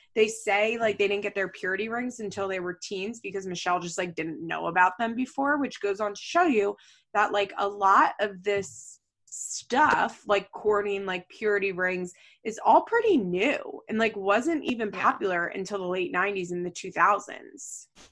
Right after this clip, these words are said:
Speaker 2: Yeah, 'cause, like, the purity balls, which are so gross, and the whole movement, that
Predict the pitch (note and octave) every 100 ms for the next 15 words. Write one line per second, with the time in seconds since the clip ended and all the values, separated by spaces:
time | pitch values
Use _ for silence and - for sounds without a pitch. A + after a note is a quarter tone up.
0 | _ _ - G#3 F3+ D3+ A#3+ A3+ G#3+ G#3
1 | - C4 F4+ F4+ A3+ G3 F#3 F3 E3+ E3
2 | F#3+ F#3 F#3 E3 - - F3 E3 D#3 D#3
3 | F#3 - G3 F3+ F3+ E3+ F3+ F3 E3+ F3
4 | G3+ F#3+ F3+ F#3+ F#3+ F3+ F#3 A#3+